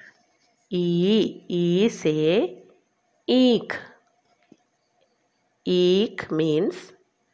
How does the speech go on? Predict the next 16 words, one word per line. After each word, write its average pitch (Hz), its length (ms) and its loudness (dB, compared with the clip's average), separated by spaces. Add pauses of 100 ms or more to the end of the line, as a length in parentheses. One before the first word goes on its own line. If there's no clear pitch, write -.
(160)
sugarcane. 233 920 -2 (400)
Eek, 170 640 0 (1160)
sugarcane. 160 1120 -2 (760)
How 180 120 -2
we 196 120 0
can 196 200 -2
say 196 260 -4
that? 202 500 -2 (560)
Eek, 196 640 2 (840)
sugarcane. 151 1080 0 (1000)
You 170 120 -4
tell 180 200 0
and 214 160 0
study 196 440 -2
this. 202 200 2 (200)
പ-, - 160 -6